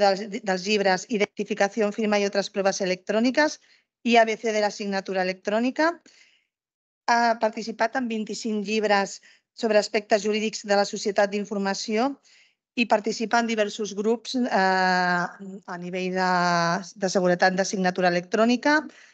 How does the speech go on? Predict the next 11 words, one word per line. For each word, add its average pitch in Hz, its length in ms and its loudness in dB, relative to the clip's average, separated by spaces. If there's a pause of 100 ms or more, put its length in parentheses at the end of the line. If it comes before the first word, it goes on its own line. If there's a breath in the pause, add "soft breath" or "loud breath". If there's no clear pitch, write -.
(180 loud breath)
de 220 80 4
tecnologies 202 640 2
de 196 80 2
registre 190 500 -2
distribuït 196 600 -2 (320 soft breath)
i, - 160 -6
i, 220 160 2 (420)
i 185 60 -2
també 190 400 2
de 208 160 4
ciberseguretat. 185 960 -2